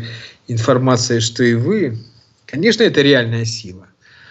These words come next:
Но с эти-, но с этими реальными силами живут, там, сыра жили несколько десять лет.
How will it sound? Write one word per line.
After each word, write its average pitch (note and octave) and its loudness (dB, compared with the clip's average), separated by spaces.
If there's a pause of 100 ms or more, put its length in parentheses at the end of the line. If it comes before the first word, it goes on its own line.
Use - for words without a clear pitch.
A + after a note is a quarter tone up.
(260)
Но C#3 -8
с C#3 -2
эти-, A3 0
но E3 -6
с - -8
этими F#3+ 0
реальными D#3 2
силами C3 -4
живут, B2+ 0
там, A#2 -2
сыра D#3 2
жили C3 0
несколько A#2+ -4
десять A#2 -2
лет. F3 0